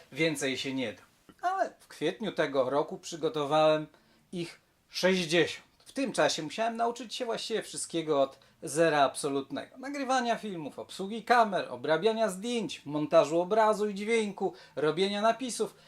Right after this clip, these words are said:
i wielu jeszcze innych drobiazgów. Dziś czuję, że w tej dziedzinie wchodzę na drogę do osiągnięcia punktu,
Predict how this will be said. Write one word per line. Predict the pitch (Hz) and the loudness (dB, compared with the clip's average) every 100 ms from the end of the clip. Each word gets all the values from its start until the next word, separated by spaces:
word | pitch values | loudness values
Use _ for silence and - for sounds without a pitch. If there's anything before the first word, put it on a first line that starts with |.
| - - | -16 -8
i | 285 - | -8 -8
wielu | 175 208 262 247 180 | -6 6 8 8 4
jeszcze | 160 160 - | 0 0 -2
innych | 160 160 156 143 135 135 _ - | -2 -2 -2 -2 -4 -6 _ -6
drobiazgów. | 151 175 170 165 143 107 - _ - - | 0 4 6 6 4 -2 -16 _ -20 -10
Dziś | 170 233 269 - - - _ - | 2 8 10 8 2 -6 _ 4
czuję, | 247 226 214 - - _ _ _ - | 10 10 10 4 -8 _ _ _ -6
że | 120 147 143 120 - | 4 8 10 8 2
w | - | 2
tej | 208 240 | 4 6
dziedzinie | 214 180 220 196 151 | 4 2 4 4 4
wchodzę | - 247 208 208 | 8 8 8 8
na | 156 139 123 - - | 10 10 8 0 -18
drogę | 139 156 170 233 254 214 | 0 6 10 10 10 6
do | 147 151 | 6 4
osiągnięcia | 143 170 147 147 214 208 143 127 | 4 2 0 0 0 2 2 2
punktu, | - 294 311 - - - | 6 8 10 8 -2 -16